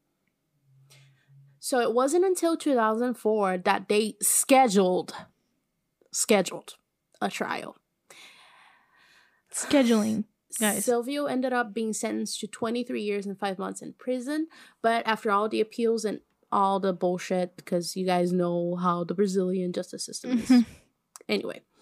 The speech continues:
Speaker 1: his sentence was reduced to fifteen years. In two thousand seven,
Speaker 2: Burning a kid alive.
Speaker 1: Yeah,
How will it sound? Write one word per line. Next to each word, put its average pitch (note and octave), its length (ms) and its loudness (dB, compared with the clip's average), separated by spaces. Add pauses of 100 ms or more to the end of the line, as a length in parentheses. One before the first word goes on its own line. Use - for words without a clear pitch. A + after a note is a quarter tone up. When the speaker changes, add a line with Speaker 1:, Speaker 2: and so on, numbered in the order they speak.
(460)
Speaker 1:
his A#3 200 4
sentence B3 400 0
was A3 340 2
reduced G#3 400 0
to G#3 160 2
fifteen - 580 -6
years. - 540 -8 (500)
In G#3 80 -6
two E4+ 180 2
thousand D4 300 4
seven, G#3+ 280 4
Speaker 2:
Burning A#3 220 2
a G#3+ 80 2
kid G3+ 580 2 (200)
alive. G3+ 560 -2 (260)
Speaker 1:
Yeah, A3+ 320 0